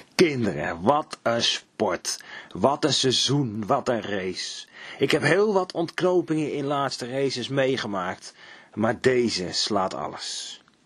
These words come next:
Lagen jullie ook drieënvijftig ronden lang balend op de bank te appen dat het wel klaar was? Lewis Hamilton was gewoon de snelste in Abu Dhabi, zoals hij dat al weken was.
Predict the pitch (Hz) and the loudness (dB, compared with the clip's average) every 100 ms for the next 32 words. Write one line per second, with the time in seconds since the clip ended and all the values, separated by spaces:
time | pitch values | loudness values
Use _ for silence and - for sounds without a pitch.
0 | _ _ _ _ _ - - - - 127 | _ _ _ _ _ -10 -8 -8 2 4
1 | 147 123 135 131 117 113 127 120 - 120 | 6 4 2 2 4 4 2 0 -2 2
2 | 131 107 113 110 - 98 - 95 113 123 | 4 2 0 -4 -4 -8 -10 -4 -2 0
3 | 117 107 110 113 113 - - - - 110 | 0 2 2 0 -2 -6 -16 -20 -10 0
4 | 110 104 120 117 107 - 82 82 104 113 | 2 2 2 0 -4 -6 -8 -2 0 0
5 | 104 - - - 95 - 110 - - 101 | -4 -10 -12 -8 -6 -2 -4 -4 -12 -8
6 | 101 - 82 - 98 98 98 98 104 - | -8 -6 -6 0 2 2 0 -2 -4 -2
7 | - - - _ - - - - - - | -2 -4 -8 _ -20 -18 -18 -20 -8 0
8 | 95 98 107 110 101 104 90 92 - 92 | 4 4 2 2 2 0 2 0 0 -2
9 | 87 - 107 104 110 - 107 101 101 98 | 0 2 2 2 0 -2 -2 -2 -2 0
10 | 98 87 90 - _ _ _ - - - | 0 0 -4 -8 _ _ _ -20 -16 -12
11 | - 120 110 101 101 101 87 80 101 101 | 2 4 4 2 0 -2 -2 2 4 4
12 | 98 92 92 - - | 0 0 -2 -2 -4